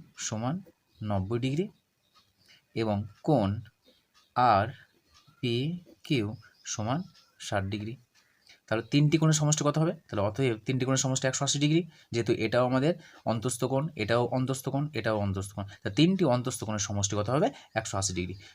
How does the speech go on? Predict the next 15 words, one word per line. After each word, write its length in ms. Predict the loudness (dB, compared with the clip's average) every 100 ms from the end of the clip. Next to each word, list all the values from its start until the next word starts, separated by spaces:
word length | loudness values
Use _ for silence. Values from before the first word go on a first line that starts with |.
| -14
সুতরাং 280 | -8 0 0 0 -6 -20 _ -2
কোণ 220 | 0 0 -2 -8 _ _
পিআরকিউ 1900 | 0 2 2 -2 -10 _ _ _ _ _ 2 2 2 -2 -10 _ -2 0 0 -2 -8 -18 _ -20 -4 6
প্লাস 300 | 6 6 0 -10 _ _ _ _
কোণ 240 | -2 0 -2 -6 -14 _ _ _ 0
আরপিকিউ 1400 | 4 4 2 -6 _ _ -8 -6 -4 -6 -10 -6 -4 -4 -8 _ -20 0
প্লাস 260 | 6 6 4 -4 -6
এই 60 | -4
কোণটা 240 | -2 -2 -4 -6 -18 _ _ -6
পিকিউআর 2000 | -4 -2 -4 -8 _ _ _ _ _ _ -6 -2 0 -2 -6 _ -14 0 2 2 -2 -8
সমান 260 | -4 -2 -4 -6 -8
একশো 260 | -8 -6 -6 -8 _ _ _
আশি 160 | -4 -2
ডিগ্রি, 200 | -2 -4 -8 -12 _ _ _ _ _ _ _ _ 0
বা 160 | 2